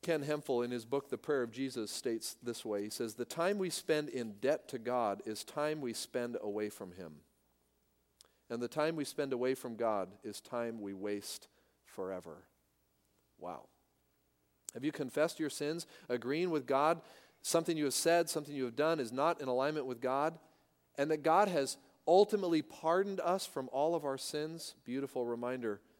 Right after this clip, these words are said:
I see in this petition, there's a cue in view, there's a cleansing in view. Thirdly, if you're taking notes, there's a conviction in view. Say it with me. There's a conviction in view.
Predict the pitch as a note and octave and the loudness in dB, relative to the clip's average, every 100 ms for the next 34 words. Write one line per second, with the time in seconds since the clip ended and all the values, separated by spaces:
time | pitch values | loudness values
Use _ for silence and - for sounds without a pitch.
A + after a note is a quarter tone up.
0 | _ _ A2+ A#2+ - D#3+ D#3+ D3+ B2+ C3 | _ _ -4 -2 0 0 -2 -2 -2 -2
1 | C#3 - C3+ D#3 D3+ D#3+ D3 C3 A2+ A#2 | -2 -4 -4 -2 -2 -2 -4 -2 -4 -4
2 | - - F3 F#3+ F#3+ D3+ C3+ A#2 A#2+ B2 | -8 -4 0 2 2 0 -2 -2 0 2
3 | B2 B2 - - - C#3+ B2+ C3 - - | 2 0 -10 -12 2 4 4 0 -2 0
4 | D#3+ G#3 A#3 G#3+ E3 D#3 C#3 C3 B2+ B2 | 2 2 2 -2 -2 -4 -4 -4 -4 -4
5 | A2 A#2+ A#2+ D3 D3+ - G#3 G#3 D3 C#3 | -4 0 2 0 -2 6 6 8 4 0
6 | C#3 - D#3+ D#3 D3 F3 D#3 - - - | -2 -2 -2 -2 2 2 2 -2 -8 -20
7 | - - - B2+ F3 D#3 D#3+ - F3 D#3 | -20 -20 -10 4 4 6 2 2 -2 2
8 | D3+ G#3+ - E3+ C3+ B2+ B2+ A2+ G#2 A#2 | 4 4 2 -2 -2 -2 -6 -6 -4 -4
9 | F#2+ - D#3 C3 C#3+ C3+ G#2+ B2 B2 B2 | -2 2 4 4 2 0 -2 -2 0 0
10 | A2+ - - _ - C#3 B2 D3 - C#3+ | -2 -10 -20 _ -4 -4 0 -2 -2 -6
11 | A2+ A#2 A2+ G#2 A2+ G#2 E2 | -6 -8 -10 -6 -2 -2 -4